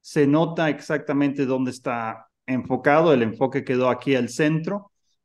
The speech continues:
que, que se me hace bien, es decir, no, no, no me molesta, la, la foto está bastante suave, pero sí tiene contraste, tiene os-,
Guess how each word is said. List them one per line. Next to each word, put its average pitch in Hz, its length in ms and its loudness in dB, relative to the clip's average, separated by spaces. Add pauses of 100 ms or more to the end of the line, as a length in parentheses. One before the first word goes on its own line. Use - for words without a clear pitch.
que, 117 380 -4
que 139 100 2
se 143 140 -2
me 127 120 4
hace 139 240 2
bien, 147 560 2
es 123 220 -6
decir, 120 200 -2
no, 120 360 -2
no, 117 340 -6
no 131 200 0
me 131 80 2
molesta, 156 440 4
la, 120 300 0
la 117 140 -2
foto 147 220 -2
está 143 200 0
bastante 139 360 -2
suave, 190 340 4
pero 170 220 2
sí 170 220 -2
tiene 190 340 0
contraste, 165 580 -2
tiene 156 220 -4
os-, - 260 -12